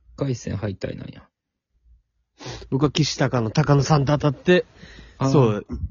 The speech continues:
Speaker 2: 回戦敗退っすね。うん。
Speaker 1: そっか。えー、トーナメント表あるんですけども。
Speaker 2: あ。
Speaker 1: えー、あ、ちなみにこれは十月の一週間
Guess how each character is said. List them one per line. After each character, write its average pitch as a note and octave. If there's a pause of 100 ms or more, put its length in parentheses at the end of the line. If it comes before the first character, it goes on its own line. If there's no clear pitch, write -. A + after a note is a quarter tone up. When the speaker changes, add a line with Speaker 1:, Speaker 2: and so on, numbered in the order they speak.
Speaker 2:
回 A#2+
戦 A#2
敗 A#2
退 A#2+
っ A2
す -
ね。 C#3 (240)
う A#2+
ん。 G#2+ (140)
Speaker 1:
そ A#2
っ -
か。 - (420)
え F2+
ー、 -
ト A2+
ー -
ナ G2
メ F#2+
ン -
ト F#2+
表 F#2
あ F2+
る F2+
ん F2
で F2
す -
け -
ど -
も。 D#2+ (480)
Speaker 2:
あ。 B2
Speaker 1:
え - (120)
ー、 - (240)
あ、 A#2
ち -
な C#3+
み C#3
に C#3
こ B2+
れ A#2+
は A2
十 C3
月 B2+
の G2+ (920)
一 A2+
週 -
間 -